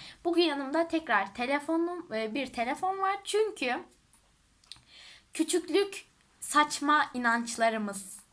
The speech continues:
Bunları okuyacağız. Tam olarak adını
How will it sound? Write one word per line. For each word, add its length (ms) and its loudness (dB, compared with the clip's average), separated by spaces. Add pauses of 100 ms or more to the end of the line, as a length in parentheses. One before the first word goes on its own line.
(180)
Bunları 340 0
okuyacağız. 500 -4 (1300)
Tam 200 -2
olarak 460 -2
adını 460 -4